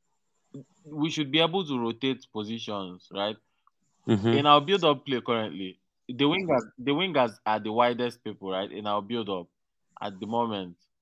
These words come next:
Speaker 1: right? The, the fullbacks talking, right? But I like to see this interchange, right? 'Cause at the end of the day, you're a forward, right? Make those runs into the box and let a fullback be the widest player. Like,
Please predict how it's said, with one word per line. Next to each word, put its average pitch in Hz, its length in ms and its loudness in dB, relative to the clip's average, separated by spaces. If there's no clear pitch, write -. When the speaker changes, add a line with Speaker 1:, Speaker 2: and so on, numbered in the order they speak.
Speaker 1:
right? 101 240 -2
The, 98 260 -10
the 107 300 -6
fullbacks 127 480 0
talking, 104 460 -6
right? 107 220 -4
But 123 180 -4
I 139 100 0
like 202 240 0
to 151 80 -6
see 170 160 -4
this 143 320 -4
interchange, 120 640 -2
right? 110 260 -2
'Cause 131 240 0
at 143 120 4
the 156 80 2
end 180 120 0
of 127 160 -2
the 123 80 -8
day, 131 100 2
you're 117 240 2
a 110 80 -2
forward, 113 480 0
right? 117 240 0
Make 160 280 2
those 156 200 2
runs 127 240 2
into 120 220 -6
the 107 120 -2
box 101 440 0
and 113 200 -2
let 147 200 2
a 117 120 -4
fullback 113 420 2
be 135 160 4
the 113 140 0
widest 120 520 2
player. 104 300 -2
Like, 95 200 -4